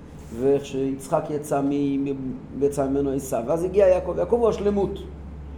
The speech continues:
כן, כך למדנו. כשהגיע יעקב לשכם, הוא טמן שם את כל האלילות, וגמרנו, הוא נקי לחלוטין.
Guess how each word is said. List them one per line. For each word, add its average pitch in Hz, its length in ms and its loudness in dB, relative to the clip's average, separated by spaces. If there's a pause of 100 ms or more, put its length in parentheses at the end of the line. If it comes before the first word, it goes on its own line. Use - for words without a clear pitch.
כן, 165 140 -4
כך 165 120 -2
למדנו. 139 360 0 (800)
כשהגיע 165 560 4
יעקב 139 440 0
לשכם, 180 380 -2
הוא 165 120 0
טמן 170 380 2
שם 185 220 -2
את 160 220 -4
כל 233 220 4
האלילות, 190 560 2
וגמרנו, 226 480 2
הוא 151 60 2
נקי 160 240 0
לחלוטין. 165 460 -2